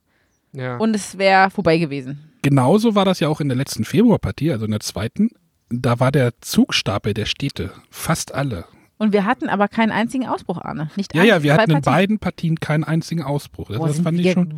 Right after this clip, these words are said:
Speaker 2: gut.
Speaker 1: Stimmt. Genau.
Speaker 3: Es gibt
Speaker 1: Nicht
Speaker 3: am
Speaker 1: einen
Speaker 3: Ende, es
Speaker 1: Ausbruch,
Speaker 3: gibt am
Speaker 1: ja.
Speaker 3: Ende eine Punktewertung. Habe ich euch das schon gesagt?
Speaker 2: Äh,
Speaker 3: Können wir mal gucken, wie gut wir <laughs> tatsächlich dann sind.
Speaker 2: Nein, wir sind nicht gut. Wir haben schon
Speaker 1: Da
Speaker 2: drei
Speaker 1: gibt's so
Speaker 2: Partien
Speaker 1: eine, so eine
Speaker 2: verloren.
Speaker 1: Hitscore-Liste, so.
Speaker 3: Es gibt, am Ende gibt dir das Spiel eine Punktezahl.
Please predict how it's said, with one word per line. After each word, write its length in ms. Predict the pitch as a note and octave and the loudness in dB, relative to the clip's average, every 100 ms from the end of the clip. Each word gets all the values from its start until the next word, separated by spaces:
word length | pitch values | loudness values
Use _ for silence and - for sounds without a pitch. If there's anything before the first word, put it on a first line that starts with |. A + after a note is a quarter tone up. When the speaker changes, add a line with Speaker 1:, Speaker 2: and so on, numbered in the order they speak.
| D#3+ | -8
Speaker 2:
gut. 420 | F3 E4 A3 - - - D3 - | 2 2 2 -8 -20 -18 -14 -12
Speaker 1:
Stimmt. 460 | - - F3+ G#2 - _ - - | -2 0 2 -2 -14 _ -20 -4
Genau. 160 | E3 G3 | 0 4
Speaker 3:
Es 60 | |
gibt 140 | C#3 A#2 | 4 4
Speaker 1:
Nicht 40 | |
Speaker 3:
am 60 | D#3+ | 2
Speaker 1:
einen 80 | D#3 | 4
Speaker 3:
Ende, 120 | F#3 | 2
es 40 | E3 | 2
Speaker 1:
Ausbruch, 100 | - | 0
Speaker 3:
gibt 160 | E3+ D#3 | 0 0
am 80 | |
Speaker 1:
ja. 60 | B2 | 0
Speaker 3:
Ende 100 | D3 | 2
eine 140 | D#3 | 2
Punktewertung. 720 | C#3+ E3+ E3 B2 G2+ G2 G#2+ G#2+ | 2 0 0 -4 -4 -6 -8 -8
Habe 100 | C3 | -6
ich 80 | |
euch 80 | D3+ | -6
das 140 | E3 - | -6 -4
schon 160 | F3 | -2
gesagt? 360 | F3+ F3+ C4 - _ _ - | -2 -2 -6 -14 _ _ -6
Speaker 2:
Äh, 160 | E3 - | -6 -4
Speaker 3:
Können 160 | D3+ E3+ | 0 2
wir 100 | E3+ | 4
mal 100 | D3+ | 2
gucken, 240 | - E3 A#2+ | 2 0 0
wie 60 | |
gut 240 | A2 A#2+ A2+ | -2 -2 -2
wir 80 | |
<laughs> 560 | A#2 A#2 - - - - | -2 -6 -6 -8 -8 0
tatsächlich 680 | A3 - - A#3 - B3+ - | 0 0 0 0 2 0 2
dann 180 | G3 E3 | 0 0
sind. 200 | - - - | -2 -4 -6
Speaker 2:
Nein, 220 | F3+ F#3 | -4 -2
wir 80 | G3 | 0
sind 120 | G#3 | 0
nicht 160 | G3+ - | 0 -4
gut. 120 | D#3 | -2
Wir 80 | E3 | -2
haben 80 | |
schon 100 | F3 F3 | -2 0
Speaker 1:
Da 40 | |
Speaker 2:
drei 60 | E3 | 0
Speaker 1:
gibt's 120 | - | 2
so 60 | |
Speaker 2:
Partien 160 | C3+ B2+ | 2 2
Speaker 1:
eine, 140 | C3 | 2
so 60 | B2+ | 0
eine 20 | |
Speaker 2:
verloren. 160 | D#3+ D#3+ | -2 -2
Speaker 1:
Hitscore-Liste, 720 | B2+ - - B2 A#2 A2+ A2+ | -2 -2 -2 0 0 -2 -4
so. 220 | G#2+ G#2+ | -4 -2
Speaker 3:
Es 140 | G#2+ G#2 | -2 -2
gibt, 180 | D#3+ D3 | -2 0
am 140 | D3 | 0
Ende 220 | D#3 E3+ | 4 2
gibt 200 | D3+ D3+ | 2 0
dir 80 | D3 | 0
das 140 | C#3+ | 0
Spiel 160 | - C#3+ | 0 0
eine 140 | C#3 | 0
Punktezahl. 920 | C3 C#3+ C#3+ A2 G2+ - G#2 F#2 F#2+ | 0 -2 -2 -4 -4 -6 -8 -4 -6